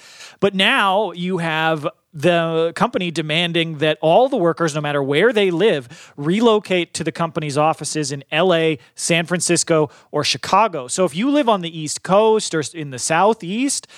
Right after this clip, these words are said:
that's like a, <laughs> like thousands of miles. And you have to uproot your whole family, your whole life. Like, you know, what if you have a spouse who has, like,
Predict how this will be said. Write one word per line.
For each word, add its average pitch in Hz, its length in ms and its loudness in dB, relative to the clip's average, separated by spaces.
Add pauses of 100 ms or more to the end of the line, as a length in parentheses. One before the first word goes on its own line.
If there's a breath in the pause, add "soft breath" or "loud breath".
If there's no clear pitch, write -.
(200 loud breath)
that's 226 360 0
like 277 220 0
a, 226 200 -4
<laughs> - 60 -14
like 359 360 -4
thousands 277 520 0
of 302 120 -6
miles. - 1080 -2 (560 loud breath)
And 196 80 0
you 202 60 4
have 196 80 0
to 226 160 0
uproot 233 560 0
your 160 140 -4
whole 262 380 2
family, 147 540 -8
your 139 240 -6
whole 233 460 2
life. 120 520 -8 (400 loud breath)
Like, 180 320 0
you 202 140 -6
know, 175 160 0
what 165 280 0
if - 140 -2
you 226 140 0
have 220 240 2
a 269 80 2
spouse 226 520 0
who 156 160 -8
has, 139 440 -6
like, 147 400 -6